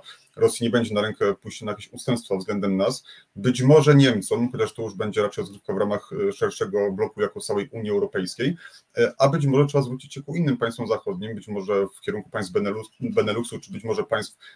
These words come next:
bałtyckich. Oczywiście dalej uważam, że skumulowana siła sprawcza takiej potencjalnej chwilowej koalicji byłaby zdecydowanie niższa niż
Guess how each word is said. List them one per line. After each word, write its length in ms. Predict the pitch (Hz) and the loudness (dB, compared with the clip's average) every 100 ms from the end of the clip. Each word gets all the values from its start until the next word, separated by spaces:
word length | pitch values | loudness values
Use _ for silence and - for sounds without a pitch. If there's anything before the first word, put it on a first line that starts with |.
| _ | _
bałtyckich. 600 | 101 117 113 110 - 123 | 4 6 6 -6 -8 -4
Oczywiście 400 | - 117 117 110 | -4 -4 -4 2
dalej 220 | 113 117 110 | 6 6 4
uważam, 300 | 104 110 107 | 2 0 0
że 160 | 104 101 | -2 -2
skumulowana 520 | - 120 113 117 117 | -2 2 4 4 2
siła 220 | - 113 | 0 -2
sprawcza 420 | - 113 - 113 - - _ - | 0 -4 2 0 0 -12 _ -6
takiej 320 | 117 110 117 113 | -4 -2 -4 -4
potencjalnej 840 | - 117 113 117 117 117 117 - | -6 -6 0 0 2 -2 -4 -8
chwilowej 380 | - 127 120 120 | -2 0 0 2
koalicji 540 | 117 113 113 123 143 - - - | 2 2 -2 -4 -4 -4 -18 -12
byłaby 300 | 101 117 113 | 2 2 2
zdecydowanie 460 | 120 117 - 117 117 | -4 -4 0 2 2
niższa 300 | 120 - 110 | 0 -2 -4
niż 300 | 113 - | -4 -8